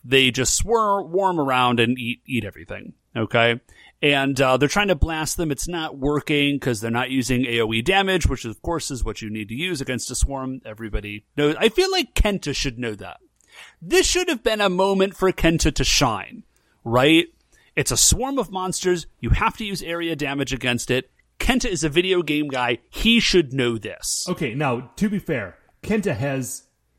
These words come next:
Speaker 2: Kenta really does shine in his video game skills in a little bit.
Speaker 1: Okay, yeah, that actually is a very good point. So, uh, their weapons get eaten,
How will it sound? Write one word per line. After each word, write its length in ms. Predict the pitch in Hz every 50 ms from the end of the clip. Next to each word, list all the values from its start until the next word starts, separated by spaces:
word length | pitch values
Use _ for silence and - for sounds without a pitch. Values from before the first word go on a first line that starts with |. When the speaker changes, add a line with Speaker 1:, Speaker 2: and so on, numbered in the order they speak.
| _ _ _
Speaker 2:
Kenta 300 | - - 269 240 254 202
really 200 | 180 185 160 139
does 440 | 104 - - 143 143 147 143 120 -
shine 560 | - - 139 117 107 98 95 92 92 90 92 -
in 100 | 131 131
his 180 | 120 127 101 98
video 320 | 107 135 127 123 117 113
game 260 | 95 117 113 110 107
skills 400 | - - - 131 120 107 104 98 -
in 120 | - 147
a 60 | 135 120
little 360 | 117 107 127 113 101 90 - -
bit. 280 | 117 101 - - _ _ _ _ _ _ _ _ _ _ _ _ _ _ _ _ _ _ _ _ _ _ _ _ _ -
Speaker 1:
Okay, 220 | - 196 151 170 156
yeah, 200 | 135 127 117 117
that 160 | 127 135 139
actually 280 | 135 123 - - 139 120
is 80 | 110
a 60 | 120
very 200 | 104 113 104 104 101
good 160 | 104 - -
point. 260 | - 127 123 117 - _ _ _ _ _ _ _ _ _ _ _ _ _ - - - -
So, 280 | - - 190 175 175 -
uh, 200 | 156 160 151 151
their 120 | 143 151 151
weapons 380 | 151 202 208 208 233 220 196
get 180 | - 214 202 202 -
eaten, 420 | 220 220 233 208 233 247 247 240